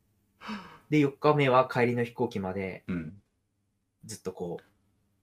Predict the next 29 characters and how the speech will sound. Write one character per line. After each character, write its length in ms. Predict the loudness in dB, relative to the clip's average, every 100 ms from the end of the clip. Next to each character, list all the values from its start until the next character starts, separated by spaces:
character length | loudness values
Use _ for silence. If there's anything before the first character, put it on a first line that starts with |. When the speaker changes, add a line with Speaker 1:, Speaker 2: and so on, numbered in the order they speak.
| _ _ _ -8
Speaker 1:
ビ 180 | -4 -4
ー 40 |
チ 100 | -4
で 80 | -8
プ 160 | -8 -4
カ 100 | -4
プ 100 | -2
カ 80 | -6
浮 60 |
い 40 | -4
て 80 |
ま 100 | -8
し 60 | -12
た。 80 | -2
こ 100 | 0
れ 40 |
本 240 | 2 2 2
当 80 | 0
に、 100 | 0
Speaker 2:
う 20 |
ん。 40 | -8 -6
Speaker 1:
あ 120 | -2
の、 100 | 2
Speaker 2:
う 20 |
ん。 20 |
Speaker 1:
何 220 | 6 8
の 300 | 8 4 2 _ _ _ _ _ _ _ _ _ _ _ _ _ _ -10
Speaker 2:
う 40 |
ん。 180 | -10